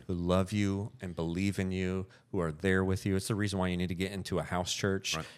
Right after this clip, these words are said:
Speaker 1: is because I have people, um, in my life who might be able to see something in me that I can't see.
Speaker 2: Yep.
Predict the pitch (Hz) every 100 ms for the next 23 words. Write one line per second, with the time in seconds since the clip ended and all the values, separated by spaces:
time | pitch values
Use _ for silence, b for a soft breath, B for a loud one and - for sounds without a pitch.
0 | B 95 87 - - 101 98 95 87 -
1 | 98 90 92 - - 113 104 95 92 B
2 | B B 90 82 - 120 113 113 104 90
3 | 87 98 87 - - - 117 98 98 120
4 | - 120 113 101 95 90 - 139 - 98
5 | - 92 90 90 90 87 85 95 95 -
6 | 85 - - 82 95